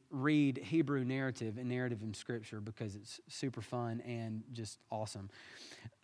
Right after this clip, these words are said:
But it also leads me to believe this,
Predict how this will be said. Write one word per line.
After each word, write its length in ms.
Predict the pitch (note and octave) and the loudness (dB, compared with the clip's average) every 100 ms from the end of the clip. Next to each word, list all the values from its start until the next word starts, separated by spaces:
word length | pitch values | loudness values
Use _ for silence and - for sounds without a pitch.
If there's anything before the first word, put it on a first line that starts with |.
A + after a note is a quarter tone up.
| E3+ - | -10 2
But 200 | D#3+ G3+ | 6 8
it 100 | F3+ | 10
also 680 | F3 A3 - G3+ E3 D#3+ E3 | 12 10 10 8 8 8 4
leads 380 | D3 D#3+ F#3 D3 | 4 6 6 6
me 140 | E3 C#3+ | 4 4
to 120 | D#3+ | 2
believe 360 | C#3+ C#3+ C3 | 4 4 4
this, 400 | C3 A#2 F2+ - | 4 2 -2 -10